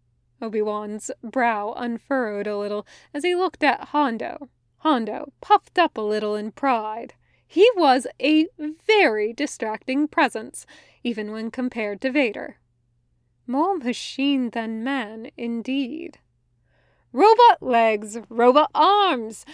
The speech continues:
heavy metal armor. It was an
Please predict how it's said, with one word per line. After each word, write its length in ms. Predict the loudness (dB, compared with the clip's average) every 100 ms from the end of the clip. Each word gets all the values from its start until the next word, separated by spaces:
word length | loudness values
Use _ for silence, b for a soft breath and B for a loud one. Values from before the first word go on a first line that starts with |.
| B
heavy 380 | 4 6 10 8
metal 600 | 8 4 4 6 4 0 -2
armor. 540 | 0 0 -2 -8 -14 -18 _
It 160 | -6 0
was 160 | 0
an 160 | 0 -2